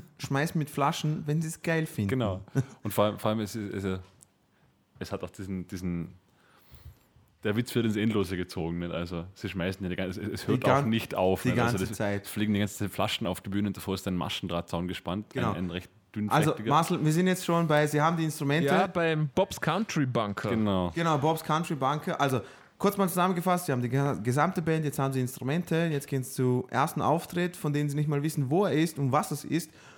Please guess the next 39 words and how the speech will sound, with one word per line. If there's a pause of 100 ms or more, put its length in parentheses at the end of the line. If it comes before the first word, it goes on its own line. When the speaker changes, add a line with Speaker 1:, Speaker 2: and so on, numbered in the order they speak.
(180)
Speaker 2:
Und
nur, (300)
äh,
sie
wissen
nur,
dass
Jake
ihnen,
denen
versprochen
hat, (580)
ähm,
dass
ein
Konzert
stattfindet
und
das
ist
in
einem
Country-Schuppen. (400)
Speaker 1:
Genau.
Speaker 2:
Namens
Bob
Country
Speaker 1:
Und
ich
glaub,
zweihundert
Dollar
Gage (460)
Speaker 2:
Genau.
Speaker 1:
sollen,
so,
sollen
sie
kriegen.